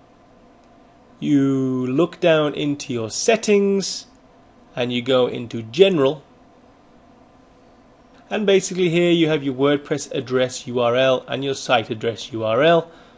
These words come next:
and you choose which one you want, and it's as simple as that. If you want W W W, you write it in here. If you don't, you delete it from both of these.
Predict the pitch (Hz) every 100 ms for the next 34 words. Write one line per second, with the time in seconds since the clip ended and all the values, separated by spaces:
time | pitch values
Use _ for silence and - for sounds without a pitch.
0 | _ _ _ _ _ - 165 196 214 -
1 | 185 170 165 131 143 - 131 123 117 110
2 | 101 120 120 131 - 131 120 123 113 117
3 | 104 - - 131 143 196 180 165 165 160
4 | 151 156 180 175 175 175 165 160 147 123
5 | 117 120 123 160 175 175 - - - 151
6 | 143 131 120 127 185 196 196 - - _
7 | _ _ _ - 175 180 180 170 - _
8 | _ _ _ _ 175 202 214 151 113 107
9 | - _ _ - _ _ _ _ _ _
10 | _ - _ _ _ _ _ _ _ _
11 | _ _ - 117 117 123 113 127 120 147
12 | 185 196